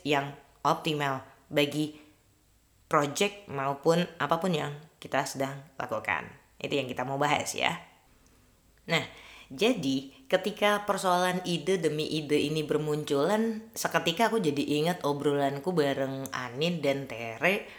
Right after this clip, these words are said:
beberapa tahun yang lalu. Kalau nggak salah itu waktu Basic Ludo baru berdiri. Kami mencoba untuk mendefinisikan konsep ide. Apa sih ide itu? Katanya ide itu adalah, eh, biangnya pekerja kreatif.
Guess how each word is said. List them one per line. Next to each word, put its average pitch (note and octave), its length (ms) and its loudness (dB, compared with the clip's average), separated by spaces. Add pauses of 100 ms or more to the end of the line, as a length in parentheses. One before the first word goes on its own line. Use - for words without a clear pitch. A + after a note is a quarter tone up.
(180)
beberapa C#3+ 480 2
tahun C#3+ 320 0
yang C#3 160 -4
lalu. D#3+ 440 2 (440)
Kalau D3+ 200 4
nggak D3 160 2
salah F3 280 2
itu F3 280 2
waktu D3+ 440 0 (160)
Basic D3 320 2
Ludo D3+ 240 2
baru C#3 240 2
berdiri. C#3+ 600 0 (520)
Kami F3+ 240 2
mencoba F3 480 4
untuk E3 320 2
mendefinisikan D3 1000 -2 (760)
konsep F#3+ 400 -4
ide. D3+ 400 0
Apa E3 320 -4
sih F#3+ 240 -4
ide C#3+ 240 2
itu? C#3 480 -2 (320)
Katanya E3 560 4
ide D3 320 2
itu D3+ 240 -2
adalah, C#3+ 640 4
eh, C#3 400 4
biangnya D3+ 960 4
pekerja C#3 400 -2
kreatif. B2+ 560 -2